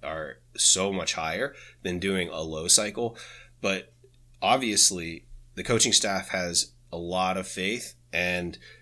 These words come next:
not only that, the, um, the, the guys have a lot of faith in themselves doing this. So I've gotta say, man, I mean, I really think that the Washington Capitals, they can continue this. You know, of course,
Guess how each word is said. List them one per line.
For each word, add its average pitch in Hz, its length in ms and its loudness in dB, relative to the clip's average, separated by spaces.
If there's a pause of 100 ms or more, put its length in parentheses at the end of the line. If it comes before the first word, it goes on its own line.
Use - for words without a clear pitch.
(200)
not 98 160 -2
only 101 240 -2
that, 95 400 -4
the, 87 320 -6
um, 80 460 -8 (320)
the, 92 360 -6
the 87 140 -6
guys 92 300 4
have 95 120 2
a 87 40 -4
lot 92 160 0
of 92 60 -6
faith 95 220 -4
in 95 60 -8
themselves 87 580 0
doing 71 300 -8
this. - 400 -4
So 90 500 2 (480)
I've 85 200 -8
gotta 117 260 2
say, 92 340 4
man, 71 240 -8
I 65 120 -10
mean, 82 140 -8
I 80 80 -6
really 87 520 -4
think 95 300 -6
that 82 80 -18
the 78 80 -12
Washington 82 440 -2
Capitals, 82 380 -6
they 85 80 -10
can 82 140 -12
continue 87 440 -6
this. 87 340 0 (120)
You 82 120 -12
know, 76 160 -10
of 73 200 -14
course, - 400 0